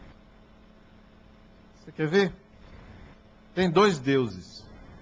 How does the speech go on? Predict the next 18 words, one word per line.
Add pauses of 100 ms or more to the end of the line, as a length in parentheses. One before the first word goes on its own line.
(680)
o
do
corpo
e
da
alma. (1200)
O
do
corpo
diz
assim
a
você, (640)
"Renuncie
ao
doce." (1800)
Não
é?